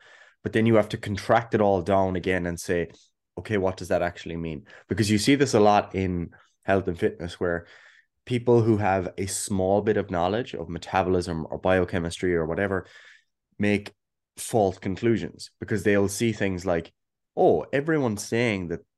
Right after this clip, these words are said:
it's just, it's calories in, calories out, and it's about energy balance. But I've just studied metabolism,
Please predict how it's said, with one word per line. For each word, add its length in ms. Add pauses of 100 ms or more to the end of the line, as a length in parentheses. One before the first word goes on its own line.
(260)
it's 180
just, 500
it's 140
calories 580
in, 160
calories 500
out, 220
and 140
it's 140
about 240
energy 300
balance. 460 (420)
But 120
I've 160
just 160
studied 320
metabolism, 800